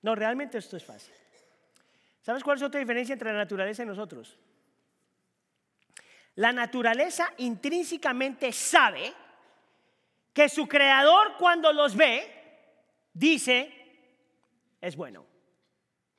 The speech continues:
Sabe por naturaleza que su creador los ve y les dice, "Es bueno". ¿Sabe lo que pasó en Génesis capítulo tres?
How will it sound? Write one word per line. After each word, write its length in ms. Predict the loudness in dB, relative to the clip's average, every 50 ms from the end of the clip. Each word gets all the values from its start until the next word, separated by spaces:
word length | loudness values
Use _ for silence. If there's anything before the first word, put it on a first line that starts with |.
| _ _ _ _ _ _ _ _ _ _ _ _ _ _ _ _ _ _ _ _ _ _ _ _ _ _
Sabe 360 | 4 6 6 6 6 4 2
por 140 | 0 0 2
naturaleza 680 | 2 2 2 4 2 2 2 0 -4 -6 -10 -10 -14 -20 -20 -20 _ _ _ _ _ _ _ _ _ _ _ _ _ _ _ _ _ _ _ _ _ _
que 140 | 2 4 4
su 160 | 4 2 0
creador 480 | 2 2 4 4 6 8 8 6 6 6
los 200 | 2 0 0 2
ve 580 | 2 2 2 2 0 -4 -10 -16 -20 -20 -14 -8
y 80 | -4 -2
les 120 | -2 -2
dice, 420 | -2 -4 -4 -4 -6 -8 -8 -10 -16 -20 _ _ _ _
"Es 200 | -8 -6 -6 -4
bueno". 400 | -2 0 0 0 -2 -4 -10 -18 -20 -20 _ _ _ _ _ _ _ _ _ _ _ _ _ _ _ _ _ _ _ _ _ _ _ _ _ _ _ _ _ _ _ _ _ _ _ _ _ _
¿Sabe 260 | _ -4 -2 -2 0
lo 120 | -2 -4 -4
que 100 | -6 -6
pasó 220 | -6 -6 -6 -6
en 60 | -8 -6
Génesis 280 | -8 -8 -10 -12 -10
capítulo 340 | -10 -10 -12 -10 -10 -12 -12
tres? 360 | -10 -12 -14 -14 -14 -20 -20